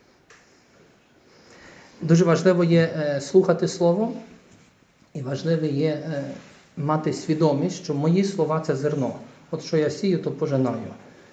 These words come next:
То прийшов там, посварився, там не пробачив, йду назад, і бур'яни, ці всі будяки,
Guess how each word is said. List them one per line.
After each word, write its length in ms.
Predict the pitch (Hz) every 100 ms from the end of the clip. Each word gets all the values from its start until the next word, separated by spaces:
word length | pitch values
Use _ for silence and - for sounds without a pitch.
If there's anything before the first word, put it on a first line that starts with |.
| - -
То 80 | 160
прийшов 400 | 165 156 170 156
там, 160 | 156 143
посварився, 580 | 135 151 147 156 156
там 220 | 151 143 139
не 100 | 139
пробачив, 580 | - 139 147 151 156
йду 200 | 139 151
назад, 480 | 156 143 151 185 185 - - - _ - _ _
і 60 | 147
бур'яни, 640 | 139 147 143 147 156 160 - - - - - _ _ _ _ _ _ _
ці 140 | - 139
всі 180 | - 147
будяки, 680 | 143 139 127 - 139 147